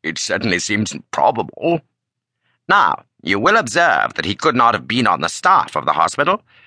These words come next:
since only a man well established in a London practice could hold such a position, and such a one would not drift into the country.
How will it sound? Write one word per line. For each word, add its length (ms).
since 220
only 300
a 100
man 280
well 160
established 480
in 160
a 60
London 340
practice 400
could 280
hold 420
such 200
a 60
position, 380
and 120
such 220
a 80
one 320
would 120
not 240
drift 340
into 160
the 160
country. 380